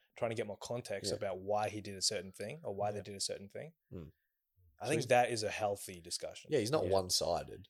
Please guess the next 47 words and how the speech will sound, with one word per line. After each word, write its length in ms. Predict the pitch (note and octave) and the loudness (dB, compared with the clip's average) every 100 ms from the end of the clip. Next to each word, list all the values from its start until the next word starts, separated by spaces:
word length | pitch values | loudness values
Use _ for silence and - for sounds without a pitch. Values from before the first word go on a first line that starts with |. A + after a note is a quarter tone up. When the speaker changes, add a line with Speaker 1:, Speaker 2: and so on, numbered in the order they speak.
| _ | _
Speaker 2:
He's 180 | - D3+ | 2 4
Speaker 1:
Yeah, 80 | F2 | 6
Speaker 2:
like, 120 | E2+ - | 2 2
Speaker 1:
he's 180 | G#2 A#2 | 0 2
Speaker 2:
"These, 260 | G#2+ - | 2 4
Speaker 1:
not. 200 | F2+ E2+ | 6 6
He 60 | D#2+ | 8
gives 100 | C#3 | 6
Speaker 2:
uh, 40 | C#3 | 4
Speaker 1:
them 60 | G#2+ | 0
a 20 | |
chance. 360 | - G2+ - - | -2 -4 -4 -6
Speaker 2:
I'm 100 | F#2 | -2
presenting 380 | G2 F#2+ A2+ F2+ | 0 4 4 2
the 80 | |
facts. 480 | D#2 G2 D#2 - - - | 2 2 2 0 -4 -2
These 180 | F#2 F2+ | -2 -2
are 20 | |
the 80 | D#2+ | -2
facts. 520 | - D#2 - - - _ _ _ - | 0 -2 -2 -4 -6 _ _ _ -6
If 240 | F#2 - - | -6 -6 -6
I'm 160 | F2+ D#2 | -6 -2
wrong, 400 | D2 G2 B1 A2 _ _ _ - _ _ _ _ _ _ _ _ | 0 0 -2 -14 _ _ _ -20 _ _ _ _ _ _ _ _
come 220 | - F#2+ | -6 -4
and 120 | D#2 | -4
CoffeeZilla 480 | E2 F#2 F#2 F#2 E2+ | -2 -2 0 0 0
me." 260 | D#2 G2+ - _ _ - | -2 -6 -8 _ _ -10
Speaker 1:
Yeah. 160 | A2 G2+ - - | -10 -8 -10 -6
Speaker 2:
<laughs> 160 | - | -2
Speaker 1:
<laughs> 680 | F3 C#3+ D3+ E3+ D3 - - | 2 4 4 2 0 -2 -2
Literally. 340 | B2 A2 F#2+ - - - _ _ - - - _ _ _ - - - - | -2 -2 -6 -8 -16 -20 _ _ -18 -18 -20 _ _ _ -20 -20 -20 -14
Speaker 2:
Yeah. 320 | F2+ A#2 B2 - _ _ - | -10 -10 -12 -16 _ _ -10
All 100 | A#2+ | -6
right. 240 | G2 C#3+ - | -4 -6 -8
Speaker 3:
Let's 140 | - - | -10 -6
go, 180 | F2 | -6
coffee. 400 | - - - C#3 - _ _ _ _ _ _ _ _ - | -4 -6 -8 -10 -14 _ _ _ _ _ _ _ _ -12
Shout 260 | - G2+ | -4 -4
out 140 | G2 F#2+ | -2 -6
to 80 | - | -8
CoffeeZilla. 560 | G2+ - G2+ A2+ A#2 | -8 -8 -8 -8 -6
Speaker 2:
Boys, 180 | - C#3 | 0 2
what 140 | A2+ D3 | 4 6
else 200 | E3+ - | 6 6
have 100 | A#2+ | 4
we 100 | G2 | 4
got? 260 | A#2 C3 | 4 2